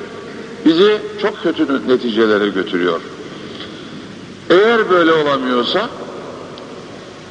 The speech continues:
yani tahsil etmek üzere zaman ayıramıyorsak,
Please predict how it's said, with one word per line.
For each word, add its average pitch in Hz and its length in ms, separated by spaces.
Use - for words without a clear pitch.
yani 127 340
tahsil 175 400
etmek 127 380
üzere 107 400
zaman 139 380
ayıramıyorsak, 170 920